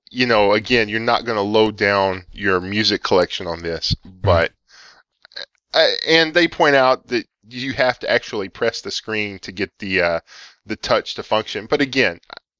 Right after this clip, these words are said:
Speaker 1: I just thought it was cool that it's, and again, you know, you, you don't go into a Hyundai dealership and be mad because it's not a Rolls Royce, but, uh, I, it seems pretty cool.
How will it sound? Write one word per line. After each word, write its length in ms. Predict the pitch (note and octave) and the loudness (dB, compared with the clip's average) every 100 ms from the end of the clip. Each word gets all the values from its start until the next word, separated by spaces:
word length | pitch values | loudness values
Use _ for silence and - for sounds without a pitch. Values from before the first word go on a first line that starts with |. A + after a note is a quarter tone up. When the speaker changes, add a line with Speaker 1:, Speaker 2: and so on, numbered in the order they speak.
| - | -2
Speaker 1:
I 160 | A2+ G3 | 0 0
just 240 | G3+ - | -2 0
thought 240 | A#2+ A2+ | 4 4
it 120 | A2 F#2 | 2 -2
was 200 | G2 - | -8 -10
cool 480 | - F3+ F3+ A2 G#2+ | -8 -2 2 4 4
that 380 | G#2 F#2+ F#2 - - - - - _ _ | 4 4 2 -2 -20 -20 -20 -20 _ _
it's, 460 | C3 C3 - - - _ _ _ - | 0 0 0 -10 -12 _ _ _ 0
and 140 | C#3 | 2
again, 420 | C3 C#3 A#2 G2 | 2 4 2 2
you 100 | G#2 | -2
know, 100 | G#2+ | 0
you, 280 | G#2 A2 - - - | 0 -2 -6 -14 -14
you 240 | F#2 B2+ | -12 -10
don't 360 | G#2 C3+ C#3 A#2 | 0 2 2 2
go 220 | C3 C3 | 4 4
into 380 | B2+ A#2+ B2+ A2 | 4 2 4 6
a 140 | G2+ | 4
Hyundai 420 | - C3 C3 G#2 | 2 -2 0 0
dealership 640 | G2+ G#2+ G#2 G2 A2 G2 - | 0 -6 -6 -6 -6 -6 -8
and 280 | F#2 F#2 F#2+ _ | -12 -12 -18 _
be 100 | G#2+ | -8
mad 380 | A2 G#2+ A2 G#2 | -2 0 2 0
because 260 | G2 - G2+ | -2 -6 -6
it's 100 | G2+ | -4
not 200 | G2 F#2+ | 0 0
a 40 | |
Rolls 320 | F#2 F#2 F#2 | 0 -2 -4
Royce, 400 | G2 F#2 E2+ - - - - _ | -2 -2 -2 -6 -10 -20 -20 _
but, 420 | G#2+ G#2+ G#2 G2 | -8 2 4 4
uh, 340 | G2 F#2+ F2+ F2+ _ _ - - _ _ _ - | 2 2 0 -4 _ _ -20 -20 _ _ _ -4
I, 40 | - - | -4 -6
it 140 | C3 | -6
seems 280 | - D#3+ D#3 | 0 2 2
pretty 200 | - D3 | 2 0
cool. 400 | C#3 D#3+ A2+ E2+ | 2 2 2 0